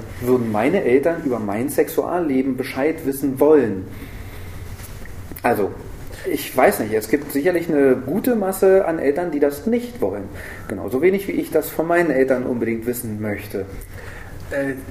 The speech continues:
Speaker 2: diese Hemmschwelle habe ich noch nie verstanden. Es gibt, ich sehe so manchmal Mütter-Töchter-Verhältnisse mit dem abartig großen Vertrauen und beste Freundin.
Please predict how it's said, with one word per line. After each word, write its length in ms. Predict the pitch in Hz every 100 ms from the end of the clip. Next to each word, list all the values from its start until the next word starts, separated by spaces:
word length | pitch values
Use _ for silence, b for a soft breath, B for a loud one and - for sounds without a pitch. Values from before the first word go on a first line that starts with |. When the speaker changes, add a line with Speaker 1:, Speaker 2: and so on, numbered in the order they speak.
| -
Speaker 2:
diese 200 | 165 247
Hemmschwelle 400 | 208 214 - 170
habe 100 | 165
ich 60 | 147
noch 80 |
nie 100 | 139
verstanden. 460 | 143 123 - 117 117
Es 140 | 113 -
gibt, 280 | 139 139
ich 220 | - 127 -
sehe 300 | 143 143 143
so 100 | 143
manchmal 400 | 131 131 147 131
Mütter-Töchter-Verhältnisse 1300 | 135 147 147 156 160 - - 135 139 139 151 147
mit 200 | 135 131
dem 120 | 131 127
abartig 420 | - - - 139
großen 260 | - 156 151
Vertrauen 360 | 147 - 123 143
und 80 | 135
beste 220 | 135 -
Freundin. 480 | - 113 143 170